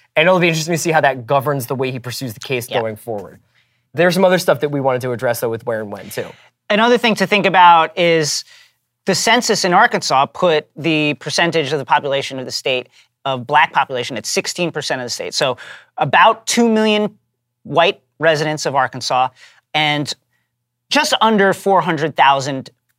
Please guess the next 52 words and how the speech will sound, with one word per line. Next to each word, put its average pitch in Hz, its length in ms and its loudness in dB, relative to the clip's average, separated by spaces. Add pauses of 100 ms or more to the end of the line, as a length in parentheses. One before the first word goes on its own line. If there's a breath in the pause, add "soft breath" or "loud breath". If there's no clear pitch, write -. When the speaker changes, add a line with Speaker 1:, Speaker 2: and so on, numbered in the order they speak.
(160)
Speaker 2:
black 127 320 0
residents. - 560 -12 (240 loud breath)
So 180 440 2
Speaker 1:
To 135 40 -8
give 147 120 -4
you 143 60 -2
a - 20 -2
sense 113 200 -6
of 120 60 -10
the 117 60 -8
dynamics, 104 340 -8
Speaker 2:
to 185 80 0
Speaker 1:
but 165 80 0
Speaker 2:
get, - 140 4
Speaker 1:
right, 180 100 -4
Speaker 2:
to - 80 -2
Speaker 1:
yeah. 190 60 0
Speaker 2:
get 240 180 2
you 220 80 2
a 175 60 2
sen-, - 260 -4
to 202 140 -4
give 185 100 0
you 185 120 0
a 160 40 0
sense 135 300 -4
of, 117 120 -10
like, 135 180 -6
what's - 200 -6
at - 100 -10
play - 200 -12
here. - 180 -16
Speaker 1:
Yeah. 107 160 -6 (400)
Speaker 2:
Let's 214 240 4
talk - 240 0
about, 220 500 2
uh, 156 280 2 (280)
redlining 170 680 2
in 135 100 -4
Arkansas, 127 640 -4
which 123 260 -10
is, 117 600 -6
uh, 107 360 -4
an 127 120 -8
issue 127 400 -6
across 127 380 -4
the 127 60 -10
country, 135 340 -8
but 117 120 -10
specific - 540 -8
to 123 200 -10
Arkansas. 139 600 2